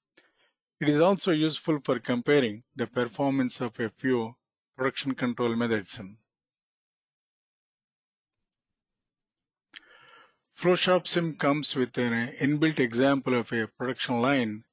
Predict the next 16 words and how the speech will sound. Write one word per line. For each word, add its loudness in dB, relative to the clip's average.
with, -4
uh, 0
five 2
workstations, -2
as 2
shown 2
in 0
this -2
diagram. -2
We -6
can 0
have 2
more 2
than 0
one -2
resource 0